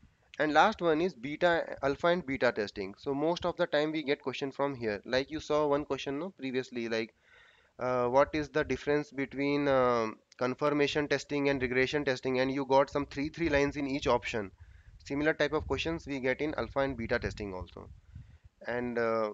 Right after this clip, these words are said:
answering these three questions are little bit easy because with the term you can relate it,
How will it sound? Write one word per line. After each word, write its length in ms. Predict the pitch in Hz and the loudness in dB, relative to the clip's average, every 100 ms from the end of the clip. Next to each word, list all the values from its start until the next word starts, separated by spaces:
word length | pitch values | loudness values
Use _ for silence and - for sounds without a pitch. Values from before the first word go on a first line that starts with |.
| - - | -8 -4
answering 480 | 117 127 147 151 120 | -2 -2 -4 -6 -6
these 240 | 139 156 | -8 -8
three 180 | 151 160 | -8 -6
questions 380 | 147 139 147 151 | -4 -4 -4 -4
are 140 | 147 | -4
little 320 | 135 120 131 | -4 -6 -6
bit 180 | 131 131 - | -4 -8 -10
easy 360 | 113 123 127 160 | -10 -8 -8 -8
because 400 | 139 127 123 110 - - _ | -4 0 0 -2 -10 -20 _
with 120 | 120 | -6
the 80 | 135 | -4
term 320 | - 131 139 | 0 2 2
you 100 | 139 | 0
can 160 | 120 127 | -2 -4
relate 320 | 113 107 101 | -4 -4 -4
it, 140 | 104 | -6